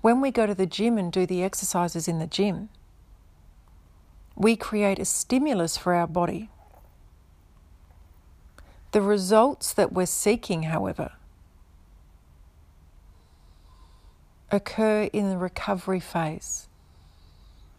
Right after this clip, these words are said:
They occur in the next twenty-three hours. So rehab is not just about that hour that you put in every day. It is about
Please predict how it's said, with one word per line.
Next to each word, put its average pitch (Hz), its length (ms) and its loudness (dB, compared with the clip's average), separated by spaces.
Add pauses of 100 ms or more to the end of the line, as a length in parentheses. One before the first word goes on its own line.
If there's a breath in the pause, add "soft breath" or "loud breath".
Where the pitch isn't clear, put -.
(520)
They 202 140 4
occur 220 580 0 (240)
in 190 200 0
the 190 100 -2
next - 320 -6
twenty-three 202 640 -2 (100)
hours. 196 720 2 (2250 soft breath)
So - 180 2
rehab 247 480 2
is 190 160 -2
not 196 240 0
just - 240 -4
about 185 300 2
that - 280 -2
hour 202 300 2
that 190 160 0
you 170 80 -4
put - 160 -4
in 175 140 -2
every 170 200 -6
day. 180 360 -4 (1600 loud breath)
It 214 160 -2
is 226 160 0
about 190 440 0